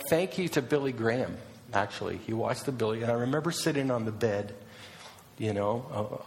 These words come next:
a, um, a week before he passed, and talking to him about faith. I remember him saying something like, "It all makes sense now," kind of the way he was, he was telling me that this is about a personal relationship with God.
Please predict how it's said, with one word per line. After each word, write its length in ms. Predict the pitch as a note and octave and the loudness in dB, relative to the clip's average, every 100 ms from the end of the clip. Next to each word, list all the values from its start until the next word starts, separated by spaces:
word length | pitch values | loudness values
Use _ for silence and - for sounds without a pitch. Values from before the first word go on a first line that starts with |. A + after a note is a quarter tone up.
| - | -10
a, 80 | - | -8
um, 180 | - - - | -8 -10 -4
a 80 | G2+ | 0
week 220 | B2 - | 0 0
before 300 | B2 - G#2+ | -2 0 0
he 60 | |
passed, 480 | G#2+ A2+ G2+ G2+ - - - | 0 0 0 -2 -6 -12 -8
and 140 | G#2 | -6
talking 440 | - B2 C3+ F3 D3 | -2 -2 0 0 0
to 100 | C3+ | 0
him 220 | A#2+ A2 | 0 0
about 260 | A2 G#2+ | 0 -2
faith. 520 | - - G#2+ F#2+ - - - - - - - | 0 2 2 0 -6 -8 -14 -14 -16 -18 -4
I 40 | C3 | 2
remember 260 | C#3+ F#3 | 4 4
him 180 | F#3+ F#3 | 2 0
saying 340 | - D#3 D3 | 2 4 4
something 440 | C3+ D3 C3+ C#3+ C3 | 4 4 4 2 2
like, 320 | A2+ A#2 - - - - - - - - - - | 2 0 -6 -14 -18 -16 -16 -16 -20 -20 -20 -2
"It 160 | B2 - - | 0 0 2
all 240 | C#3 E3 | 4 4
makes 280 | E3+ D3 C#3+ - | 2 0 2 4
sense 340 | C#3 C#3+ D3 B2+ | 4 4 2 0
now," 260 | A2 G2+ - | 0 0 -2
kind 340 | - E3+ E3+ | 4 4 6
of 240 | C#3 - - - - | 2 0 -10 -12 -12
the 680 | F3 F3+ F#3 F3 D#3+ D#3 | -10 -4 -2 -2 -2 2
way 220 | C#3 C#3+ C#3+ | 4 4 4
he 140 | C3 | 2
was, 260 | B2+ B2 - - | 2 0 -2 -4
he 100 | A#2+ | -2
was 140 | A#2 | 0
telling 360 | - - E3+ D#3+ | 2 2 4 2
me 220 | F#2 G2 - - - - - | 2 -2 -4 -14 -16 -16 0
that 180 | A#2+ A#2+ | 0 4
this 140 | F#3+ G3 | 4 4
is 140 | E3 C3 | 2 2
about 320 | A2+ A2 A2 | 4 2 2
a 40 | |
personal 520 | - - D3+ - B2+ | -2 0 0 2 2
relationship 680 | A2 A2 A2 - G#2 G#2 - | 4 2 0 0 -2 -2 -2
with 120 | G2 | -6
God. 260 | - - | -4 -6